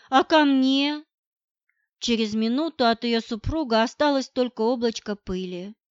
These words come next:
Умчался. «Я ничего не понимаю»,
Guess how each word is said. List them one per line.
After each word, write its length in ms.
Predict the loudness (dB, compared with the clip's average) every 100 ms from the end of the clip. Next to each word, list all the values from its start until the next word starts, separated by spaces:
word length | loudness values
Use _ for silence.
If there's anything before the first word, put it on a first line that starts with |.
| _ _
Умчался. 920 | -4 -4 -4 -6 -6 -12 -14 -14 -16 _ _ _ _ _ _ _ _
«Я 200 | 2 4
ничего 420 | 4 2 0 2 2
не 140 | 0
понимаю», 800 | -4 -4 -2 -2 -4 -6 -10 -14